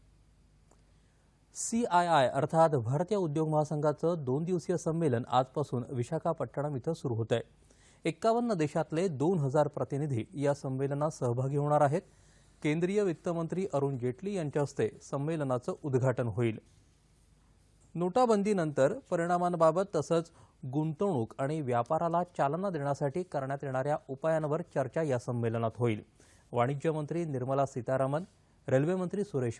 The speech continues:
प्रभू, केंद्रीय परिवहन मंत्री नितीन गडकरी, पेट्रोलियम मंत्री धर्मेंद्र प्रधान यांची भाषणं या संमेलनात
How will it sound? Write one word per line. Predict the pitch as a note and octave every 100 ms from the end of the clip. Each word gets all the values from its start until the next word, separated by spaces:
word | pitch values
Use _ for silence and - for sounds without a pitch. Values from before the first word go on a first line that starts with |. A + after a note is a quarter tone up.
| -
प्रभू, | A#2+ A#2+ F3+ - - _
केंद्रीय | D#3+ D3 G3 G#3
परिवहन | G3+ E3+ E3+ E3+
मंत्री | F#3 F3 F3
नितीन | F3+ B2 C3 A#2+
गडकरी, | A#2 A2 C3 D#3+ - _ -
पेट्रोलियम | C#3 D#3+ E3 F3+
मंत्री | E3 D3+ E3+
धर्मेंद्र | B2+ B2+ B2+ A#2+
प्रधान | - B2+ A#2+ A2 - - - -
यांची | C3+ C3+ F#3
भाषणं | D3+ B2+ - A2 -
या | C3+
संमेलनात | C3 C3+ B2+ B2+ B2